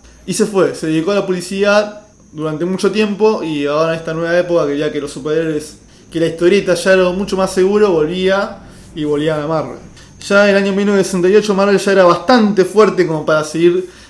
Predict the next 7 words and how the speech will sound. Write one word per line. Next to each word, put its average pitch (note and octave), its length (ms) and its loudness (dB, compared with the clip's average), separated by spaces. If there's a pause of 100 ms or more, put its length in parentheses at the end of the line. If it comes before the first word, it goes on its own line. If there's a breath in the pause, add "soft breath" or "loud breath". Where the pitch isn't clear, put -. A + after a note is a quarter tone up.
teniendo F3+ 320 -2
ese F3 140 0
acuerdo E3 440 4
con D#3 140 -4
D D3+ 80 -4
C F3+ 300 2
bastante D#3 1040 -2